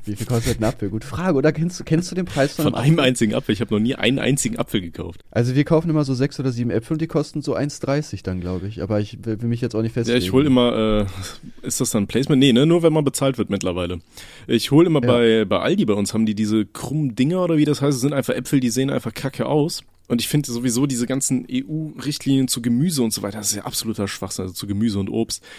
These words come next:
Speaker 2: Keine Ahnung, Alter. Jedes Obst ist wunderschön.
Speaker 1: Ja.
Speaker 2: Sei du selbst. <laughs> Obst.
Speaker 1: <laughs>
Speaker 2: Du bist auch ein schönes Obst, wenn du hässlich bist.
Speaker 1: <laughs>
Speaker 2: Ähm,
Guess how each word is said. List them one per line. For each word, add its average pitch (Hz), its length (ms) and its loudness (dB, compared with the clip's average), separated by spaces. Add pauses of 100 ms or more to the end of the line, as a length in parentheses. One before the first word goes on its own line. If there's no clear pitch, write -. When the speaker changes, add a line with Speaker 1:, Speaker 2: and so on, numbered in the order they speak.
(140)
Speaker 2:
Keine 113 240 0
Ahnung, 110 340 2
Alter. 95 480 -4 (220)
Jedes 123 340 -2
Obst 117 220 -4
ist 113 140 -8
wunderschön. 113 500 -2
Speaker 1:
Ja. 147 60 -10 (600)
Speaker 2:
Sei 110 280 2
du 127 100 0
selbst. 107 480 0 (360)
<laughs> - 420 -8
Obst. - 520 0
Speaker 1:
<laughs> - 680 -6
Speaker 2:
Du 113 120 -4
bist 127 200 0
auch 117 160 0
ein 117 100 2
schönes 120 320 0
Obst, 123 220 -2
wenn 107 80 4
du 101 100 2
hässlich 117 320 -4
bist. - 240 -6 (280)
Speaker 1:
<laughs> 131 280 -2
Speaker 2:
Ähm, 120 480 4